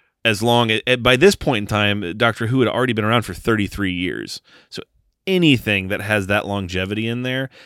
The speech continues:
and tries other things to appeal to different audiences, y-, you know, you're gonna have your lapsed fans at that point, and you're gonna have people that wanna go against it. Uh, and I completely understand that.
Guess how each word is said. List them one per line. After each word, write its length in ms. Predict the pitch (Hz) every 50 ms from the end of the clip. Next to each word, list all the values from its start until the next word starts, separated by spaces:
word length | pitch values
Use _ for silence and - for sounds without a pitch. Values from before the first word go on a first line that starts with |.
| _ _
and 160 | - 98 98
tries 420 | 90 - - 98 101 104 107 101 90
other 200 | 95 101 113 113
things 420 | - 127 127 127 127 127 127 117
to 180 | - - 98 101
appeal 400 | 98 _ - 101 98 98 101 95
to 120 | 95 95
different 320 | 87 98 98 - - 95 95
audiences, 640 | 92 95 95 101 113 113 110 - 120 123 120 120 _ - - - - _ -
y-, 240 | 120 110 - 95 -
you 160 | - 127 117
know, 80 | 117 107
you're 200 | 104 101 101 98
gonna 200 | - 147 147 131
have 260 | 113 123 123 123 110
your 120 | 104 101
lapsed 360 | 92 95 101 104 101 - - -
fans 400 | - 104 107 104 95 90 90 95
at 100 | 87 -
that 180 | 78 - -
point, 300 | - - 87 85 87 - -
and 100 | 98 98
you're 80 | 95
gonna 180 | 92 104 101 95
have 200 | 98 98 92 _
people 340 | - 98 95 - 92 92 87
that 240 | 87 87 87 - _ _ _ _ _ _ _ _ _ _
wanna 220 | - 104 101 101 95
go 160 | 95 95 92
against 400 | 87 82 92 95 95 90 - -
it. 160 | - 82 - _ _ _ _ _ _ -
Uh, 220 | - 92 92 92 - -
and 100 | 113 160
I 80 | 196
completely 460 | 175 156 127 - - 170 170 131 123
understand 500 | 113 104 92 - - - 117 110 104 98
that. 200 | 95 80 80 -